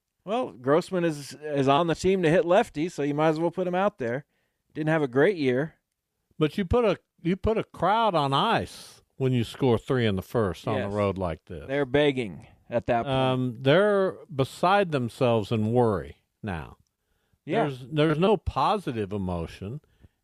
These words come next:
Speaker 2: and, uh, you, you just
Speaker 1: Well, you're also worried if you're up three nothing. Can we hold on to this?
Speaker 2: I
Speaker 1: It,
Speaker 2: don't worry
Speaker 1: it's,
Speaker 2: that much.
Speaker 1: it's, it's interminable
Speaker 2: Not if
Speaker 1: to
Speaker 2: I
Speaker 1: wait.
Speaker 2: got confidence. See, that's
Speaker 1: But you know,
Speaker 2: something
Speaker 1: you're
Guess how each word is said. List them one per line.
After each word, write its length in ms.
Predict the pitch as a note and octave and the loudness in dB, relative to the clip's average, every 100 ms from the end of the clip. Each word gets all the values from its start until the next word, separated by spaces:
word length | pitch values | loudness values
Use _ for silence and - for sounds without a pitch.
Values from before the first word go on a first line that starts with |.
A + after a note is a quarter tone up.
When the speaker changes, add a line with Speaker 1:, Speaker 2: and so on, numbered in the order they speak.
| _ | _
Speaker 2:
and, 340 | A#2+ A#2+ A#2 A2+ | -4 -2 0 2
uh, 400 | A2+ A2+ A2+ A#2 | 4 4 2 -2
you, 200 | A2+ D3+ D3+ | -6 -8 -4
you 160 | D#3+ | -2
just 180 | D3+ D3+ | 0 0
Speaker 1:
Well, 140 | G3 F3+ | 2 0
you're 160 | E3 | 2
also 320 | F#3+ G#3 F3+ | 2 2 0
worried 320 | C#3+ D3+ D#3 D3 | 4 4 4 2
if 100 | - | 2
you're 160 | C#3 | 4
up 140 | C3 - | 4 0
three 260 | A#2+ A2+ | -4 0
nothing. 400 | G#2 F#2 - - - - _ _ _ _ _ | -2 -4 -8 -16 -20 -20 _ _ _ _ _
Can 160 | C#3+ C#3 | -2 2
we 80 | |
hold 260 | C3 C#3+ C#3 | 4 6 6
on 220 | D3 D3 | 4 2
to 80 | A#2 | -2
this? 500 | G2+ E2 C#2+ - - _ _ _ _ _ | -6 -10 -12 -16 -18 _ _ _ _ _
Speaker 2:
I 120 | F3+ A3 | -2 0
Speaker 1:
It, 20 | |
Speaker 2:
don't 200 | A3 F3 | -2 -2
worry 260 | D#3+ D#3 C#3 | 0 2 2
Speaker 1:
it's, 80 | A#2 | 0
Speaker 2:
that 160 | G#2+ | -2
much. 220 | G#2+ G2+ F2 | -2 -4 -6
Speaker 1:
it's, 320 | - - B2 | -12 -16 -4
it's 240 | E3+ D3+ D#3 | 0 2 2
interminable 800 | C3 - G3+ F#3+ D3+ B2 A#2 | 2 2 4 4 0 0 0
Speaker 2:
Not 200 | G#2+ A3 | 0 -2
if 80 | G3+ | -2
Speaker 1:
to 80 | D#3 | -2
Speaker 2:
I 80 | - | 0
Speaker 1:
wait. 300 | C#3+ B2+ A2 | 0 0 -2
Speaker 2:
got 60 | |
confidence. 800 | E3 C#3 B2 A2 E2+ D2 - - _ _ _ _ | -2 -2 -4 -8 -12 -16 -20 -20 _ _ _ _
See, 160 | _ F#3+ | _ 2
that's 180 | G#3+ G#3+ | 2 0
Speaker 1:
But 80 | A3+ | 0
you 80 | |
know, 20 | D4 | 2
Speaker 2:
something 100 | |
Speaker 1:
you're 0 | D4 | 4